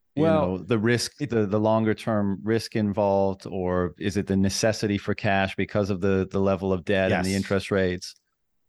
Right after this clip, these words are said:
Speaker 2: That's it.
Speaker 1: Mm-hmm.
Speaker 2: Uh, so, like, you have to come up with cash. You have to come up with, with liquidity to service your, uh, your impairment that's, that, that you're
Speaker 1: Right.
Speaker 2: dealing with.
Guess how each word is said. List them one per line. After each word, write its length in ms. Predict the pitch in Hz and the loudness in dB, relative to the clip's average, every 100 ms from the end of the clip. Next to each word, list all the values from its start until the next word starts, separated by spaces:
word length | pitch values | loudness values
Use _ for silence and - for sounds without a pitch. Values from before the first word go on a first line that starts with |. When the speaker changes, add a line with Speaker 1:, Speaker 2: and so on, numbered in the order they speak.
| _ _ _ - | _ _ _ -10
Speaker 2:
That's 240 | 95 - | -8 -6
it. 160 | 90 _ _ _ _ _ 82 | -8 _ _ _ _ _ -6
Speaker 1:
Mm-hmm. 160 | 87 | -2
Speaker 2:
Uh, 200 | 123 120 | 0 0
so, 300 | - 147 113 - | 0 -2 -2 -4
like, 200 | 120 110 | -2 -2
you 200 | 120 131 | -2 -2
have 320 | 117 139 185 - | 0 0 -2 -2
to 80 | |
come 220 | - 139 120 | -2 2 2
up 160 | - | 0
with 140 | 104 - | -4 -2
cash. 360 | 101 82 - | -2 -2 -4
You 60 | 101 | -4
have 200 | 120 151 | -2 -2
to 60 | 131 | -4
come 200 | 131 123 | -2 -2
up 100 | - | -4
with, 180 | 92 - - 113 | -8 -8 -12 -2
with 240 | 107 - | -2 -2
liquidity 680 | 95 - 117 165 123 98 90 | -6 -4 -2 0 0 0 -2
to 420 | - 131 123 120 | -2 0 2 2
service 800 | 107 - 131 135 123 110 - - | 0 -2 0 2 2 0 -2 -12
your, 720 | - 101 117 117 117 110 101 - | -10 -4 -2 0 0 0 -2 -4
uh, 540 | 104 101 92 87 80 85 _ _ _ | -2 0 0 -2 -4 -8 _ _ _
your 200 | 120 127 | -2 0
impairment 800 | 113 - 135 156 139 78 62 - _ _ - | 0 -2 0 2 2 0 -6 -20 _ _ -6
that's, 240 | 110 - - | -6 -6 -10
that, 300 | 98 101 92 _ 110 | -2 0 -2 _ -4
that 100 | 107 | 0
you're 100 | 90 | 0
Speaker 1:
Right. 80 | 92 | 2
Speaker 2:
dealing 340 | 143 127 85 | 2 2 -2
with. 200 | 82 | -6